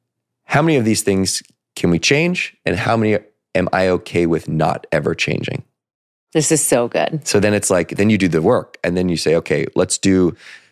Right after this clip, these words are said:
Speaker 1: whatever, X number of months of therapy and let's work on these things," knowing that, like, by the end, if we feel like we've,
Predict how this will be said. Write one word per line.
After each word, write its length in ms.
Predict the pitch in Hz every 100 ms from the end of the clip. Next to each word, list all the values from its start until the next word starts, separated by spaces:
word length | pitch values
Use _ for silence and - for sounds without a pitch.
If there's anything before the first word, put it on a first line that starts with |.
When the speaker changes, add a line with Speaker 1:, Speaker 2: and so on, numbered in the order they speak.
| _
Speaker 1:
whatever, 440 | - 110 98 87 -
X 320 | 107 120 - -
number 520 | 101 104 104 104 107
of 60 | 98
months 320 | 104 113 113
of 80 | -
therapy 480 | - 117 123 123 123
and 100 | 98
let's 180 | 85 82
work 260 | 90 117
on 140 | 127 127
these 220 | 135 -
things," 580 | 131 147 170 175 - - -
knowing 300 | 98 101 104
that, 120 | 98
like, 200 | - 87
by 120 | 87 87
the 140 | 90
end, 220 | 104 127
if 100 | 104
we 80 | 85
feel 300 | 82 - 98
like 200 | 87 85
we've, 320 | 90 85 -